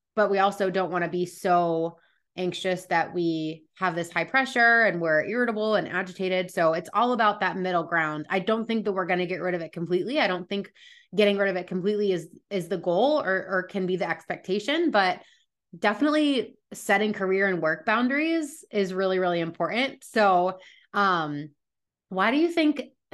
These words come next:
therapists have such apprehension about setting certain boundaries like that? Like,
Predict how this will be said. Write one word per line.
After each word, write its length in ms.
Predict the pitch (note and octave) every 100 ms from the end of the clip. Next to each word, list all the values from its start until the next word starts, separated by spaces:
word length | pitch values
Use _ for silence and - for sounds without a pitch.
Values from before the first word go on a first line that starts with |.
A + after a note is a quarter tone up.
| -
therapists 400 | G3+ A3 A3+ G#3+
have 180 | G#3 F3+
such 300 | - G3+ F#3+
apprehension 680 | F3 F#3 G3 F#3 F#3 F3+ F3+
about 460 | E3 D3+ E3 - -
setting 300 | F3 E3+ F3
certain 300 | F#3+ E3+ E3
boundaries 480 | D3+ F3 F3 E3 D#3
like 240 | D#3 -
that? 320 | D3+ D3 C#3+ -
Like, 320 | F3 E3 D#3+